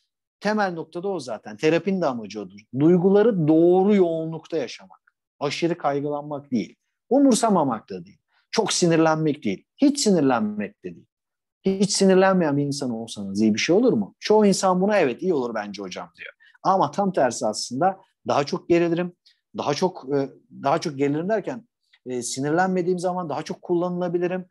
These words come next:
Her şeye okey diyebilirim. Çok mümkün değil. Bana geliyorlar, "Kaygılanmak istemiyorum hocam." Diyorum ki, "Benim sana yardımcı olamam." Nasıl yani?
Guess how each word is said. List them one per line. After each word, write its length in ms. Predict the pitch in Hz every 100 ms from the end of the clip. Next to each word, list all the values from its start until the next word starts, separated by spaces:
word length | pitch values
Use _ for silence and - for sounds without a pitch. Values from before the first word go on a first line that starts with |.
| _ -
Her 140 | 202
şeye 260 | 180 190 185
okey 380 | 180 190 185
diyebilirim. 500 | 175 175 170 170 175 _ _
Çok 220 | - 233 175
mümkün 340 | 143 170 143
değil. 220 | 92 - _ _ _ -
Bana 180 | 214 226
geliyorlar, 420 | 185 175 202 202
"Kaygılanmak 560 | 180 175 175 175 175
istemiyorum 480 | - - 151 120 104
hocam." 300 | 101 98 95
Diyorum 180 | 185 214
ki, 120 | 139
"Benim 180 | 139 175
sana 240 | 170 165
yardımcı 460 | 160 151 151 151 147
olamam." 360 | 143 127 95 -
Nasıl 320 | 196 185 -
yani? 240 | 127 104